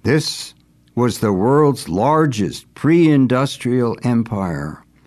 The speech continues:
seizing a vast resource without the later advantages of quinine, the Gatling gun,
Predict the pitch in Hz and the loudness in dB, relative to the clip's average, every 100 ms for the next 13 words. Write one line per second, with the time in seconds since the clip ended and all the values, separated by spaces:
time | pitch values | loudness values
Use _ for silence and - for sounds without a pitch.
0 | - - 165 180 151 147 113 - - 139 | -14 -2 2 4 4 2 2 -2 -2 0
1 | 147 147 139 - 127 143 - 131 113 87 | 2 2 0 -4 -2 -2 -2 0 0 -2
2 | 76 - - _ _ _ _ - 165 180 | -6 -14 -18 _ _ _ _ -4 2 4
3 | 165 190 147 - - _ _ - 113 104 | 4 4 2 -2 -14 _ _ -4 -2 2
4 | 123 147 131 113 101 80 104 117 113 92 | 2 2 2 2 0 -2 -2 0 0 -2
5 | 104 98 85 - 87 82 - - 123 123 | -2 -2 -4 -6 -8 -8 -8 -2 0 2
6 | 110 101 92 85 82 _ _ _ _ _ | 2 0 -2 -4 -8 _ _ _ _ _
7 | 95 76 98 104 - 101 90 85 80 101 | -6 -4 -4 -4 -4 -4 -4 -4 -4 -4
8 | 87 80 80 | -2 -4 -6